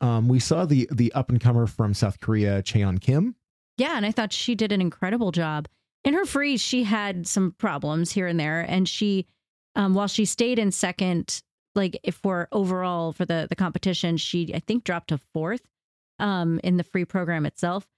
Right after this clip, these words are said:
Speaker 2: But s-, regardless, it was still a really strong showing overall. I know her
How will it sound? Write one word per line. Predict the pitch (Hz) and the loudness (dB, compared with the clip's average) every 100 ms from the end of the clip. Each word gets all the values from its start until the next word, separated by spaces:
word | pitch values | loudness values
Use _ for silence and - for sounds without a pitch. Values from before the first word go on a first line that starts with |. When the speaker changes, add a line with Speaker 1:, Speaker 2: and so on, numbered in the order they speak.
| _ _ _ - | _ _ _ -2
Speaker 2:
But | 220 - _ _ - | -2 -4 _ _ -8
s-, | - - | -8 -4
regardless, | 208 247 254 247 196 175 165 - - | -4 -2 0 -2 -2 -4 -4 -8 -4
it | 220 - | -2 2
was | 202 180 | 0 0
still | - 226 208 | -2 -2 0
a | 190 | 0
really | 185 190 180 | 2 2 2
strong | 175 - 175 170 | -2 -2 0 0
showing | - 180 175 175 | 0 0 2 2
overall. | 160 156 151 156 175 - | 2 0 -2 -2 -2 0
I | 196 | 2
know | 214 196 | 2 0
her | - 208 208 190 175 | -2 -2 0 -2 -4